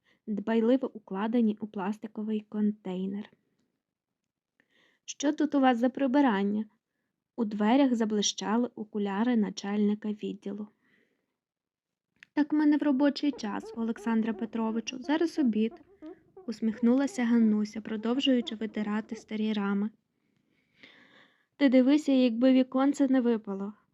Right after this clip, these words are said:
Дуже не натискай, йому років сто вже. Буде нам серед зими радість»,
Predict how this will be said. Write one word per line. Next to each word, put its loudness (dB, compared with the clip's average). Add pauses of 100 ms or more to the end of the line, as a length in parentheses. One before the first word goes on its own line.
(140)
Дуже 6
не 6
натискай, 0
йому 6
років 4
сто -4
вже. -4 (240)
Буде 0
нам 6
серед 2
зими 4
радість», -6